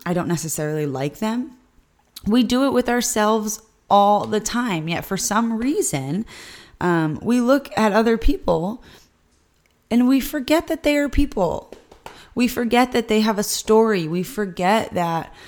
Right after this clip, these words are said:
um, there's just more, there's just more to the, to the story than, like, the front cover, um, of, of what's going on. So I, I don't know. I'm, I'm rambling a little bit, um,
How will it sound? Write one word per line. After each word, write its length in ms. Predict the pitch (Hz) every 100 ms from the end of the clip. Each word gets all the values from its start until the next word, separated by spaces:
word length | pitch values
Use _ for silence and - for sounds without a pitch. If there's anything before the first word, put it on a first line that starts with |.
| - -
um, 580 | 170 160 147 143 139 135 _ _ _ _ _ _ -
there's 320 | 185 214 220
just 220 | 220 202
more, 840 | 196 185 190 202 240 240 202 - - - 190
there's 280 | 185 185
just 180 | 190 185
more 600 | 190 185 185 180 196 202 202
to 120 | - 175
the, 300 | 165 156 -
to 120 | -
the 60 | 156
story 380 | - 156 151 151
than, 160 | 147
like, 160 | 143 139
the 100 | 143
front 280 | - 139 -
cover, 420 | 139 139 139 135 - - - - _ _ 160
um, 500 | 156 139 135 135 - _ _ _ _ _ _ _ _ _ _
of, 180 | 175 151 -
of 180 | 170
what's 200 | 165 160
going 220 | - 156 147
on. 200 | 139 147
So 160 | 233 -
I, 100 | -
I 100 | 285
don't 140 | 277
know. 120 | 190
I'm, 220 | 156 175 -
I'm 160 | 220 220
rambling 460 | 226 240 247 262
a 60 | 247
little 260 | 185 151 156
bit, 320 | 156 160 - - - - _
um, 600 | 170 165 147 135 135 143